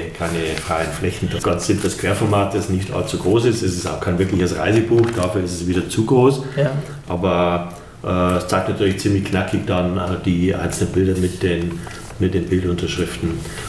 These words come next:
Speaker 1: ohne den. Es, wir haben schon versucht, das auch, äh, etwas günstiger herzustellen. Dass man, wir wollen schon auch, dass das unter die Leute kommt. Das ist eher auch, äh, Geschenkband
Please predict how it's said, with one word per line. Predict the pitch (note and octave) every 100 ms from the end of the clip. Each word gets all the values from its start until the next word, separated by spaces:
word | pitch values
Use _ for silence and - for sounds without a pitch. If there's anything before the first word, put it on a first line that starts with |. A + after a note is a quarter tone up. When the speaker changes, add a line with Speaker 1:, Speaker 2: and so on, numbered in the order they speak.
| -
Speaker 1:
ohne | F#2+ F2+
den. | F2 E2 E2 E2 E2+ E2+ - - -
Es, | - - - B2
wir | C#3+
haben | D3+
schon | F#3
versucht, | D3+ C3 D3 C#3+
das | A#2+ A2 -
auch, | G#2 A2+ - -
äh, | G2+ G2+ F#2+ F#2 - - -
etwas | - C3+ -
günstiger | A2 - G2+
herzustellen. | - E2 - - - - - - - - - - - - -
Dass | F2 G2+
man, | E2+ E2+ - - - -
wir | F2
wollen | F#2+
schon | G2 G2
auch, | F#2
dass | G2+ F#2
das | F#2+
unter | G2 F#2+ F#2
die | F2+
Leute | E2+ A#2+ A#2+
kommt. | - A2+ A2 - - - -
Das | A2 B2
ist | -
eher | - G#2 G2+ F#2+ F#2+
auch, | F#2 A#2+
äh, | F#2 F2 C#2+ D2
Geschenkband | - G#2 A#2+ - G#2 G#2